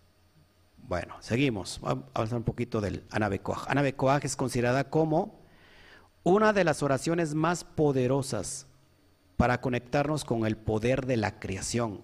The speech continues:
Oiga usted y dese cuenta. Esto es increíble, amados.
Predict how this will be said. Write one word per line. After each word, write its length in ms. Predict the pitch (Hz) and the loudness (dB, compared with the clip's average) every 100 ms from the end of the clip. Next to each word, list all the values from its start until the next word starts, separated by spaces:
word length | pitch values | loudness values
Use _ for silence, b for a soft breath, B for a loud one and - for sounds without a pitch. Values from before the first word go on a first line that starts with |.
| - | 2
Oiga 340 | 143 180 151 | 4 4 2
usted 400 | 104 - 131 131 - - | -2 0 0 0 -4 -8
y 120 | 101 | -4
dese 260 | 113 117 | -2 -4
cuenta. 480 | - 110 101 - - - B B B B B _ _ _ _ B B B B | -2 -4 -2 -6 -8 -16 B B B B B _ _ _ _ B B B B
Esto 220 | - - | -6 -2
es 100 | 151 | 0
increíble, 840 | 170 151 - 113 120 165 151 90 87 | 2 2 2 2 2 2 0 -2 -4
amados. 580 | 98 113 110 87 - | -2 -2 -2 -6 -10